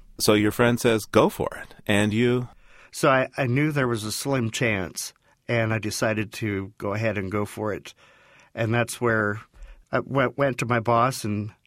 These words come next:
Speaker 2: told him, I said, "I did, I'm at six hundred eleven species of birds. Uh, the old record at that time was nineteen eighty-seven record, seven hundred twenty-one. Uh, I'd like a shot at the North American record."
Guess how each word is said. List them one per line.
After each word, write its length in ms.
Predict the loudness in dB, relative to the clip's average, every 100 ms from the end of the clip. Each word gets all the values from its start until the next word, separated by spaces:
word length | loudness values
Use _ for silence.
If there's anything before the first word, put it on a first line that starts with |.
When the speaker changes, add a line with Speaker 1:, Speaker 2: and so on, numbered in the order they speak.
| _
Speaker 2:
told 240 | -2 0 0
him, 140 | 0
I 80 | -2
said, 320 | -4 -4 -6 -14 _ _ _ -20 -20 -20 -20 _ _ _
"I 100 | -8
did, 200 | -6 -4
I'm 300 | -2 0 2
at 140 | 2 0 -8 -20 -12
six 320 | -6 -4 0
hundred 380 | 0 2 0 -6 _ -20 -8
eleven 400 | -2 0 0 -2
species 520 | -4 0 0 0 -4
of 100 | -4
birds. 460 | 0 2 2 -2 -10 -10 -6
Uh, 260 | -4 -4
the 140 | -2 -2
old 260 | 0 0
record 340 | 0 0 -2 -2
at 120 | -2
that 240 | -2 -2
time 300 | 0 0 0
was 180 | -4 -4
nineteen 400 | -2 -2 -4 -4
eighty-seven 500 | -4 -4 -4 -4 -2
record, 360 | -4 -4 -8 -10 _ -20 -12
seven 260 | -2 0 0
hundred 260 | 0 -2
twenty-one. 600 | -2 0 0 2 0 0 -4 _ -20 -20 -20 _ _
Uh, 400 | -2 2 0 -2 -2
I'd 160 | 0
like 220 | 0 0
a 40 | -2
shot 280 | 0 0 0
at 80 |
the 80 | -4
North 260 | -2 -2 -2
American 400 | -2 -2 -4 -4
record." 420 | -4 -6 -12